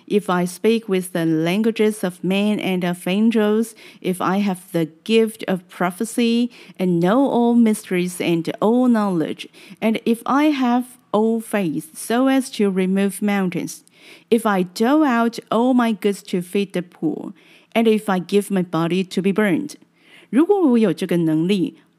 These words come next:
如果我可以这样做，如果我可以做到那样的事情的话，但是没有爱，but don't have love。当没有爱在这些行为当中的时候，I am nothing, and it profits me nothing。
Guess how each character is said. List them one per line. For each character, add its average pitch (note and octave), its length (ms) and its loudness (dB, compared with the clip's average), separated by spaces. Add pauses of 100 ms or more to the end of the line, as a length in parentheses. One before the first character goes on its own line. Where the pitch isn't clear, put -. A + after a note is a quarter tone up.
(160)
如 G#3+ 240 2
果 A#3+ 120 4
我 F#3 100 4
可 F#3 100 -2
以 E3+ 80 4
这 - 360 -2
样 F3+ 220 -2
做， D3+ 400 -6 (120)
如 A3 100 0
果 A3+ 100 4
我 F#3 140 4
可 G#3 120 -2
以 G3 100 4
做 F#3+ 260 -2
到 F3 400 -2 (280)
那 D4 200 6
样 C4+ 120 4
的 F3 120 0
事 G3 180 -6
情 F3 160 -6
的 D#3 140 -2
话， F3+ 180 0
但 C4+ 160 2
是 D4 100 2
没 B3 180 6
有 C4 120 4 (120)
爱， F3 240 -4 (360)
but G#3+ 320 -2 (300)
don't A#3 340 0 (140)
have G#3 380 -2 (100)
love。 F#3+ 400 -2 (560)
当 E4+ 200 2
没 C#4 120 6
有 D#4+ 260 2
爱 A3 260 0
在 G3+ 200 -2
这 G3+ 160 0
些 G3 200 -2
行 F#3 240 -4
为 E3+ 140 -2
当 F3+ 180 -2
中 F3+ 140 -2
的 E3+ 100 -2
时 E3 200 -6
候， F#3 320 -2 (320)
I F#3+ 180 0 (100)
am G3 400 0
nothing, F3+ 640 -2 (260)
and F#3 260 -2
it F3+ 260 -2
profits G#3+ 520 -4
me F3 300 0 (180)
nothing。 E3+ 480 -2